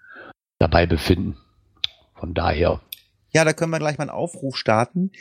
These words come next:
Speaker 2: Wenn jemand einmal den Gerard anfassen möchte, live von der Cache-Frequenz, der ist am
Speaker 1: <laughs>
Speaker 2: Wochenende in Caroline Siel. Bitte nähert euch dieser Person langsam, füttert ihn am besten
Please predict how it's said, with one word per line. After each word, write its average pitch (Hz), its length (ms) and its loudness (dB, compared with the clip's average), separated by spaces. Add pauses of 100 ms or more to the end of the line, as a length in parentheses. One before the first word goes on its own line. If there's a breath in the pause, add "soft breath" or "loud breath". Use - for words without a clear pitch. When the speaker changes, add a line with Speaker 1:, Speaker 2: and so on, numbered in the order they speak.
(200 loud breath)
Speaker 2:
Wenn 160 320 4
jemand 147 600 2
einmal 127 720 4
den 123 140 0
Gerard 117 460 -2
anfassen 127 520 -6
möchte, 87 260 -8
live 90 380 -2
von 104 100 -4
der 92 100 -2
Cache-Frequenz, - 720 -2
der - 200 6
ist - 140 4
am 104 200 2
Speaker 1:
<laughs> 110 140 -10
Speaker 2:
Wochenende 143 760 4 (300 loud breath)
in 117 240 0
Caroline 139 840 4
Siel. 110 460 4 (420 soft breath)
Bitte 175 340 4
nähert 151 440 4
euch 139 180 6
dieser 139 260 4
Person 123 420 2
langsam, 117 720 6 (360 soft breath)
füttert 180 640 2
ihn 151 460 0 (340)
am 120 180 2
besten 131 460 2